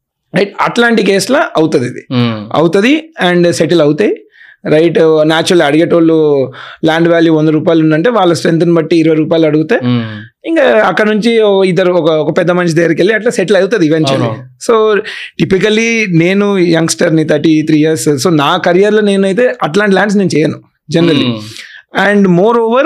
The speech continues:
Speaker 1: అట్లా చేసిన builders over period of time వాళ్ళు బిజినెస్ తగ్గిపోయింది, మార్కెట్ షేర్ తగ్గిపోయింది.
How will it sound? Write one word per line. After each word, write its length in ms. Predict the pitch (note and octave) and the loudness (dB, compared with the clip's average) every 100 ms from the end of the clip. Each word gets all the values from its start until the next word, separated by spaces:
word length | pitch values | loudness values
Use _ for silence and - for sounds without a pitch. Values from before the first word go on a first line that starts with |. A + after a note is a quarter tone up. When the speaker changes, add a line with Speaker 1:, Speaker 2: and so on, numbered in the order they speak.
| - - - | -2 -8 -6
Speaker 1:
అట్లా 300 | - - A#3 - | -4 -2 -2 0
చేసిన 320 | B3 B3+ A#3+ | 0 0 0
builders 400 | G#3+ F3 F#3+ E3+ - | 2 2 2 0 0
over 240 | C4 G3+ G3 | 0 2 0
period 280 | F#3+ A3 | 0 2
of 120 | A3 G#3 G3 | 0 -2 -4
time 280 | B3+ D4+ C4 | -2 -2 -2
వాళ్ళు 380 | G#3 G#3 G3 E3+ | 0 0 0 0
బిజినెస్ 420 | E3 F3+ G3+ - | 0 0 0 -2
తగ్గిపోయింది, 520 | E3+ E3 F#3 F#3 F#3 | -2 0 0 0 0
మార్కెట్ 360 | F3+ E3+ F#3 F3+ | 0 0 -2 -4
షేర్ 160 | F#3 | -2
తగ్గిపోయింది. 420 | F3+ C3 B2+ B2+ | -2 -2 -2 -6